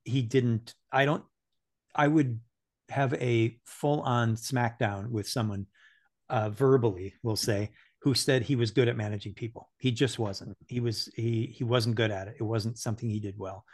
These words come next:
um, because he didn't. So he, he, what he got out of people, they felt like was their best and their most, when really it was just, a lot of that comes at the end of, of the set of repetitions. You know, your eighth, ninth,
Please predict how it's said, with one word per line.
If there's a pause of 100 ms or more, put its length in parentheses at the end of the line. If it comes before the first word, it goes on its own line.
(280)
um, (120)
because
he
didn't. (220)
So
he,
he,
what
he
got
out
of
people,
they
felt
like
was
their
best
and
their
most, (280)
when
really
it
was
just,
a
lot
of
that
comes
at
the
end
of, (600)
of
the
set
of
repetitions.
You
know,
your
eighth,
ninth,